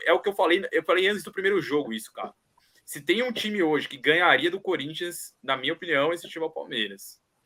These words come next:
Então, tem que, tem, acho que a, a esperança sempre existe. Vamos ver.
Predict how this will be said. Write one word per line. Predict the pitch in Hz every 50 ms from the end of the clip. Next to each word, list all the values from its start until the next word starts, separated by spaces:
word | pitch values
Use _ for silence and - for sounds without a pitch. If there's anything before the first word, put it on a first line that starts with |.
| _ -
Então, | - 110 113 - - 107 107 110 110 113 117 120 120 127 127 123
tem | - 127 127 127
que, | - - 139 139 135 120 101 - _ _ _ _ _ _ _ _ -
tem, | 123 127 113 95 101 98 _ _ _ - -
acho | 131 147 143 -
que | - 160
a, | 147 156 -
a | 160
esperança | 147 - - 151 160 165 160
sempre | - 180 165 - 185
existe. | 185 170 123 110 101 98 - - - _ _ -
Vamos | 120 123 135 143 127 101
ver. | 98 92 -